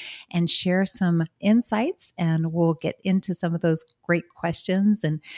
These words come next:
really get some juicy stuff and hopefully help you on your journey as well. So before I begin, let me just share with you her official bio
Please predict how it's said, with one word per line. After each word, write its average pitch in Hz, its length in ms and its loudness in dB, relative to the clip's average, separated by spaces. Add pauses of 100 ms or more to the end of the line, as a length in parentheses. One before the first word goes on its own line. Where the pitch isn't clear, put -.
(260)
really 190 180 0
get 185 220 0
some 175 120 2
juicy 175 340 0
stuff 170 520 -4
and 160 260 0
hopefully 160 460 -4
help 156 320 -2
you 175 460 2
on 160 200 0
your 180 140 0
journey 151 420 -4
as 156 160 -8
well. - 240 -4 (480)
So - 140 4
before 254 380 4
I 330 120 6
begin, 170 540 2
let 233 140 4
me 302 120 4
just 240 260 4
share 151 340 2
with 196 320 0
you 147 280 2
her 185 260 -2
official 240 920 2
bio 151 680 -2